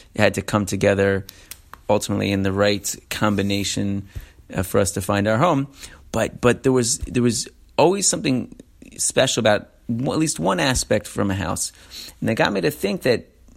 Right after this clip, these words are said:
you know, when we, when we look at houses, oftentimes we can, we can see that. This one's got the sort of, you know, the, uh, beautiful entryway area. Check out that living room. Wow. And of course, there are gonna be chesronos in every house as well, and certain aspects that are lacking.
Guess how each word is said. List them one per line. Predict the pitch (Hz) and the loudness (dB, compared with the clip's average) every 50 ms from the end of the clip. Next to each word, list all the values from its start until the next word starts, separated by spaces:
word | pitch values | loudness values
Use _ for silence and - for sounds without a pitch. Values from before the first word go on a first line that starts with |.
| - - - | -20 -14 -4
you | - 127 127 | 0 0 2
know, | 131 123 120 117 | 2 2 0 -2
when | - - 117 113 | -2 -2 0 0
we, | 113 113 110 | 0 0 0
when | - 113 117 117 | 0 0 0 2
we | 113 | 2
look | 127 180 - - | 0 0 0 0
at | 131 | 0
houses, | 113 101 104 101 - 131 113 | 0 0 0 -2 -2 2 4
oftentimes | 113 117 117 - 123 120 131 127 127 127 131 | 4 4 2 0 -2 -2 -2 -2 -2 -2 -2
we | 135 | -4
can, | 127 - 147 139 - | -2 -2 -4 -4 -4
we | - 143 151 | -4 -4 -2
can | 170 160 | -2 0
see | 151 - - 202 220 | 2 2 2 2 0
that. | 220 - - - - _ - - - - - - - - - - - - - _ _ - - - - - - - | 0 0 0 -2 -4 _ -20 -20 -20 -14 -10 -8 -8 -8 -8 -12 -16 -20 -20 _ _ -20 -20 -20 -18 -18 -8 -4
This | 101 92 - - | -4 -2 -2 -2
one's | 92 87 85 - | -2 -2 -2 0
got | - 98 90 - - - | 0 0 0 0 -2 -2
the | - 98 98 92 92 92 95 - - - - - - | 0 0 2 2 0 -2 -4 -6 -10 -18 -20 -20 -14
sort | - - 107 104 101 | -6 -4 -2 0 0
of, | 98 95 | 0 0
you | 95 | -2
know, | 95 95 | -2 -2
the, | 95 98 95 95 92 92 - - - | -2 -2 -2 -2 -2 -4 -6 -6 -6
uh, | 90 90 87 85 82 78 - 120 - - - - - - - - - - - - - - - - 110 | -4 -4 -2 -2 -2 -4 -6 -8 -12 -14 -10 -8 -8 -8 -8 -10 -14 -18 -20 -20 -20 -20 -12 -2 2
beautiful | 120 120 113 104 - 104 107 - | 4 4 4 4 0 -2 -2 0
entryway | 113 123 123 - - 139 123 113 113 110 110 107 82 | 2 2 2 2 2 2 2 4 4 4 4 2 2
area. | 101 104 104 104 101 104 104 101 101 101 95 95 | 2 2 2 2 2 2 2 2 2 0 -2 -4
Check | - - 101 92 - | -4 -4 -4 -2 -2
out | - 95 - | -4 -4 -2
that | 101 87 92 | -2 -2 0
living | 139 139 135 135 135 127 | 0 0 0 0 0 -2
room. | 120 117 113 110 | -2 -2 -2 0
Wow. | 113 120 123 123 123 120 | 0 2 2 2 2 0
And | 117 113 | 0 -2
of | 110 | -4
course, | - 196 196 180 - - | -2 -2 -2 -2 0 0
there | 139 127 | 0 0
are | 117 | 0
gonna | 120 117 110 | 0 0 0
be | 110 110 | 0 0
chesronos | 104 - 107 - - 110 107 104 101 - | -2 -2 -2 -2 0 0 0 0 -2 -2
in | 107 104 | -2 -2
every | 101 107 101 | -2 -2 -2
house | 101 101 104 95 - - | -2 -2 -2 -2 -4 -4
as | 107 98 - 104 | -4 -4 -2 0
well, | 98 101 117 | 0 0 0
and | 131 123 | 0 -2
certain | - - - - - - | -2 -4 -4 -4 -4 -4
aspects | 98 107 92 - - - - - | -4 -4 -4 -4 -4 -6 -6 -6
that | - 110 - | -4 -4 -2
are | 98 101 | -2 -2
lacking. | - - 110 101 92 - 117 139 165 | -2 -4 -4 -4 -6 -6 -6 -6 -6